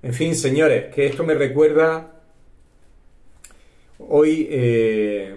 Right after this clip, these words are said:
<clears throat> me he acordado a, a esos programas de Qué vida más triste, de la televisión vasca, con el chaval ese recordando su, re-, en re-, en relatando su hi-, su historia. Es un operario de grúa,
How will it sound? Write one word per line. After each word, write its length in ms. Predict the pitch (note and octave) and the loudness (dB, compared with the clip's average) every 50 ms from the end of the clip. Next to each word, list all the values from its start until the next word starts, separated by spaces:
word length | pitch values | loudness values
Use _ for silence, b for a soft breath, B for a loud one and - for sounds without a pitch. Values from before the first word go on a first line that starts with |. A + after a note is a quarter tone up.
| A#2+ - - | -20 -20 -20
<clears throat> 160 | - _ - | -20 _ -8
me 260 | - E3 D#3+ D#3 D3+ | -6 -4 -2 -2 -2
he 20 | D3 | -2
acordado 640 | C#3+ - C#3 C3 C3 C3+ C3+ C#3+ C#3+ C#3 C3+ B2 | 0 0 0 2 2 2 2 2 4 2 2 2
a, 560 | A#2+ A2+ A2 G#2+ G#2+ G#2 G#2 G#2 G#2+ - - | 2 0 -2 -2 -2 -4 -6 -8 -10 -10 -8
a 60 | B2+ B2 | -6 -6
esos 240 | A#2+ - B2 A#2 | -6 -6 -8 -6
programas 540 | - B2 A#2+ A2+ A2+ A#2 A#2 A#2+ A#2 A#2 A2+ | -4 -2 0 0 0 -2 -2 -4 -4 -4 -4
de 420 | A2 G#2+ G#2 G#2 G#2 G#2 G#2 G#2 G#2 | -4 -4 -4 -4 -4 -6 -6 -8 -6
Qué 120 | - B2 | -6 -4
vida 180 | A#2+ A#2+ A#2+ A#2+ | -2 0 0 -2
más 220 | A#2 A2+ G#2+ - | -2 -2 -8 -10
triste, 480 | - A#2+ B2 A#2 A#2 - C3+ C3+ C#3 C3+ - - - _ _ - | -10 -8 -8 -8 -8 -8 -8 -8 -8 -10 -18 -20 -20 _ _ -16
de 220 | B2 B2+ A2+ A2 | -14 -12 -12 -12
la 220 | G#2+ G#2+ G#2 G2+ | -12 -12 -12 -12
televisión 520 | G#2 G#2 G#2+ G#2 G2+ G2 - - A2+ G#2+ G#2 | -10 -10 -10 -10 -12 -12 -12 -12 -12 -12 -12
vasca, 380 | G#2 G#2 - - - C3+ B2+ - - b b b b b b b b b b b b _ - | -14 -16 -18 -18 -20 -20 -20 -20 -20 b b b b b b b b b b b b _ -16
con 240 | - B2 A2+ A2 A2 | -12 -12 -10 -10 -10
el 400 | A2 G#2+ G#2+ G#2 G#2 G2+ G2+ G2+ | -10 -8 -8 -8 -6 -8 -8 -10
chaval 380 | - - A2+ G#2+ A2 A2+ A#2 A#2 | -10 -8 -6 -4 -2 -2 0 -2
ese 220 | A2+ - - A#2+ | -2 -4 -4 -6
recordando 640 | A#2 A#2 G#2+ A2 G#2+ G2 G2+ A2 G#2+ A2+ A2+ A2+ G#2+ | -6 -6 -6 -8 -10 -10 -8 -8 -8 -8 -10 -10 -10
su, 180 | - - - - - - - - - | -12 -16 -20 -20 -20 -20 -20 -20 -18
re-, 340 | B2+ B2 C3+ C3 B2+ C3 C3 | -10 -6 -4 -2 -2 -2 -4
en 180 | A#2+ A#2 A2+ A2+ | -6 -6 -6 -4
re-, 260 | C3 C3+ C3 C3 - B2 | -4 -4 -4 -4 -6 -8
en 140 | A#2 A2+ G#2+ | -8 -8 -6
relatando 580 | B2 A#2+ A#2 A2+ A2 G#2+ - C3 C3 C3+ C#3 | -2 -2 0 0 -2 -2 -2 -4 -2 -2 -4
su 280 | C3 - C3+ B2 A#2+ A#2+ | -4 -4 -4 -6 -4 -6
hi-, 200 | B2+ A#2+ B2 B2 | -6 -8 -10 -12
su 280 | - - - A#2 A#2 A#2+ | -12 -10 -8 -8 -8 -8
historia. 580 | C3 A#2+ - - - B2 A#2 B2 B2+ B2 A#2 A#2+ | -10 -12 -10 -6 -4 -2 -2 -2 -2 -4 -2 -2
Es 140 | A#2 A#2+ | -2 -2
un 340 | A#2 A2+ A2+ A2 G#2+ G#2 G#2+ G#2+ | -4 -6 -8 -10 -12 -12 -10 -10
operario 380 | G#2 G#2+ G#2 A2 A2 A#2 A2+ | -10 -8 -6 -4 -4 -4 -4
de 100 | G#2+ G2+ | -4 -4
grúa, 340 | F#2+ G#2+ A2 A2 A#2 B2 | -6 -4 -4 -4 -4 -4